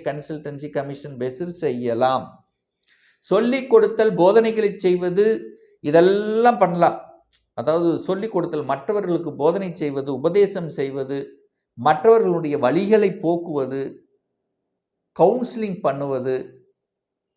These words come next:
கன்சல்டன்சி பண்ணுவது, இதெல்லாம் சிறப்பை கொடுக்கக்கூடிய ஒரு காலகட்டமாக அமையும். சில விஷயங்களில் உங்களுக்கே சில நல்ல நன்மைகள் நடந்து விட்டு, "ஐயோ, இப்படி நடந்துருச்சு, சூப்பர்" அப்படின்னு இன்ப அதிர்ச்சியை கொடுக்கக்கூடிய ஒரு காலகட்டமாக இருக்கும்.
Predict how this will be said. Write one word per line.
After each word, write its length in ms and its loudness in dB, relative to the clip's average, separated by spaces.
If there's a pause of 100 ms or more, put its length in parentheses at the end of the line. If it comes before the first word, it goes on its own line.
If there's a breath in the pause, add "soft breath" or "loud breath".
(120)
கன்சல்டன்சி 800 0
பண்ணுவது, 840 -6 (380)
இதெல்லாம் 640 -4
சிறப்பை 640 0
கொடுக்கக்கூடிய 880 -2 (440)
ஒரு 180 -10
காலகட்டமாக 640 -4
அமையும். 400 -12 (640)
சில 220 -2
விஷயங்களில் 1120 4
உங்களுக்கே 560 2
சில 300 -2
நல்ல 400 -2
நன்மைகள் 640 -4
நடந்து 420 -2
விட்டு, 300 -2
"ஐயோ, 580 -2
இப்படி 360 -8
நடந்துருச்சு, 500 -6
சூப்பர்" 680 -4
அப்படின்னு 340 -10
இன்ப 360 -2
அதிர்ச்சியை 600 -4
கொடுக்கக்கூடிய 640 -6
ஒரு 180 -8
காலகட்டமாக 680 -4
இருக்கும். 360 -12